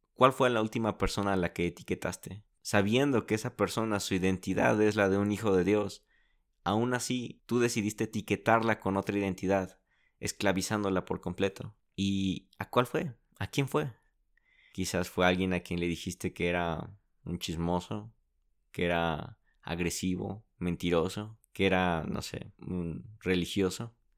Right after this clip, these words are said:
Todas esas etiquetas son oportunidades para que esa persona sea esclava. Y sí me gustaría que lo reflexionaras. Y que si es necesario pedir perdón por esas palabras que algún día dijiste,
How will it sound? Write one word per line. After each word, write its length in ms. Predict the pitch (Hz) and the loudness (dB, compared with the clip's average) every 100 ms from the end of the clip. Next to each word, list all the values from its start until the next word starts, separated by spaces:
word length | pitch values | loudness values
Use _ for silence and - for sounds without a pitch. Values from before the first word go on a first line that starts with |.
| _ _ _ _ _ _ _ _ _ | _ _ _ _ _ _ _ _ _
Todas 280 | 123 135 127 | 4 4 2
esas 240 | 120 120 117 | -2 -4 -4
etiquetas 760 | 90 90 110 104 90 90 - _ _ _ _ _ _ _ _ - | -4 0 0 0 -2 -4 -10 _ _ _ _ _ _ _ _ -12
son 580 | - 104 101 98 - _ _ - | -2 0 0 -4 -8 _ _ -4
oportunidades 840 | 98 - 95 95 95 95 101 92 | -2 2 0 2 2 4 4 4
para 240 | - 92 90 | 0 -2 -2
que 80 | |
esa 200 | 95 101 | -4 -4
persona 420 | - 87 92 87 82 | -4 -2 -2 -2 -2
sea 160 | 87 | -2
esclava. 540 | 87 - 87 85 95 _ _ | -4 -2 -2 -4 -6 _ _
Y 580 | - 110 107 101 98 - _ _ _ - | -2 0 0 -2 -6 -8 _ _ _ -10
sí 180 | - 120 | -4 -2
me 100 | 127 | -2
gustaría 360 | 120 110 104 | 0 2 2
que 80 | - | 2
lo 100 | 107 | 2
reflexionaras. 920 | 101 98 92 - 95 101 92 98 - _ - | 2 0 -4 -2 0 0 -2 -8 -16 _ -6
Y 200 | 104 104 - - | -2 0 -2 -2
que 100 | 101 | -2
si 220 | - 110 | 0 2
es 100 | 117 | 2
necesario 720 | 127 120 110 110 107 95 90 - | 0 -2 2 4 4 4 2 0
pedir 340 | 98 104 110 | 4 4 4
perdón 320 | 113 104 110 | 4 4 2
por 160 | 107 92 | 2 0
esas 180 | 98 98 | -2 -4
palabras 460 | - 98 92 92 | 2 4 4 2
que 80 | - | 0
algún 220 | 90 92 | -2 0
día 120 | 92 90 | 2 2
dijiste, 640 | 90 95 - 98 98 | 0 -6 -8 -12 -14